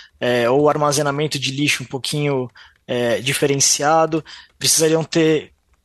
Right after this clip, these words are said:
programas maiores de controle desses animais, no sentido de fazer coletas desses animais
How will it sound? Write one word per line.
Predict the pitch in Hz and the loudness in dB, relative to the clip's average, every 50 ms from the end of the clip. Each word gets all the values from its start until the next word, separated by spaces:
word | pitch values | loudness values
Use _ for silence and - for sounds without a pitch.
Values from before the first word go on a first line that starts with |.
| _ _ | _ _
programas | - 170 156 120 123 170 180 190 190 170 160 147 135 131 | -2 -2 -2 0 2 2 2 2 2 2 0 0 0 0
maiores | 151 151 147 151 151 151 151 135 | -2 0 2 2 2 2 0 -2
de | 135 143 | -2 -4
controle | - 147 135 - 147 143 139 | -8 -8 -4 -2 -2 -2 0
desses | 147 139 - - 147 | 0 0 0 0 0
animais, | 139 143 143 147 151 156 151 139 | -2 -2 -2 0 0 0 0 0
no | 151 143 | 0 0
sentido | - - 139 - - 151 | 0 0 -2 -4 -4 -4
de | 151 131 143 | -4 -4 -4
fazer | 135 - 151 135 151 - | -2 -2 0 -2 -2 -4
coletas | - - 147 143 151 160 175 165 - 156 135 | -2 0 2 2 4 4 2 2 -2 -4 -4
desses | 135 143 - - 139 151 | -2 -2 -2 -2 -2 -2
animais | 143 143 139 143 143 139 143 143 135 - - - | -4 -4 -4 -4 -2 -2 0 0 0 0 -2 -2